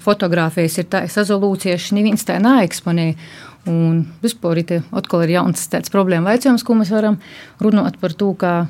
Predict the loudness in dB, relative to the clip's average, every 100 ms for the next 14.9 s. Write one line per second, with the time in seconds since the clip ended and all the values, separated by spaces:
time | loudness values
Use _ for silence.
0 | -4 -4 -2 -2 -2 -4 -2 0 0 0
1 | -2 -2 -6 -2 2 2 0 0 0 4
2 | 4 2 -6 _ _ _ _ -6 0 2
3 | 2 2 2 0 0 0 -2 -6 -20 _
4 | -8 -6 -14 -20 _ _ -20 _ _ _
5 | -2 0 0 0 -4 -4 -2 0 -2 -2
6 | -4 0 0 0 0 0 0 0 -4 -6
7 | -4 -4 -6 -14 -8 2 4 4 2 0
8 | -2 -2 0 0 -2 -4 -4 -2 -2 -2
9 | -2 -4 0 0 2 2 2 -2 -6 -8
10 | -14 -20 -20 -6 -2 0 0 -2 -4 -2
11 | -2 0 -2 -2 -2 0 0 0 -2 2
12 | 2 2 -2 -2 -4 -4 -6 -8 -18 -20
13 | -20 -20 -20 -20 -20 -8 -6 -2 0 -2
14 | -2 0 2 2 2 2 2 2